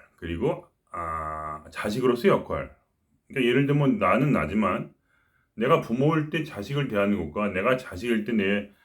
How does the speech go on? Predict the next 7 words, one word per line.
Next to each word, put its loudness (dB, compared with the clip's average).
내 0
부모를 4
대하는 2
것은, -4
어, -18
많이 -4
틀리죠? 0